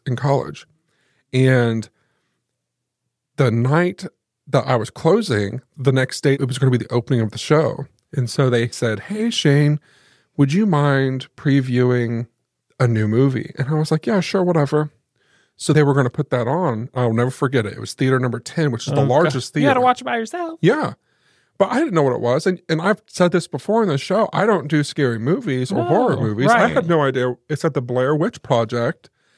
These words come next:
Speaker 1: And I just thought, "Okay, whatever. Cool, I, you know, whatever." And so I remember I got a little thing of popcorn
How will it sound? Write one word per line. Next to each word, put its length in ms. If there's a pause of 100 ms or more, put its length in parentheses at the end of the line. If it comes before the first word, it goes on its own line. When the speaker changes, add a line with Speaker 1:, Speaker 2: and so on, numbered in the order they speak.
(380)
Speaker 1:
And 140
I 100
just 260
thought, 320 (500)
"Okay, 280
whatever. 580 (1000)
Cool, 280
I, 200 (120)
you 120
know, 80
whatever." 420 (1000)
And 120
so 180
I 120
remember 480
I 100
got 280
a 60
little 220
thing 200
of 100
popcorn 720